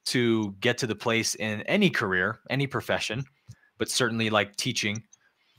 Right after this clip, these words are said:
when you're like, "I'm just tired." Like, yeah, I have a backlog. I've got all these people that are saying, "Hey, I'm depressed, I'm suicidal, help me."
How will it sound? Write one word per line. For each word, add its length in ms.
when 200
you're 220
like, 200
"I'm 160
just 200
tired." 440
Like, 100
yeah, 140
I 40
have 120
a 60
backlog. 680
I've 160
got 140
all 100
these 160
people 320
that 140
are 60
saying, 280
"Hey, 160
I'm 100
depressed, 420
I'm 80
suicidal, 540
help 220
me." 240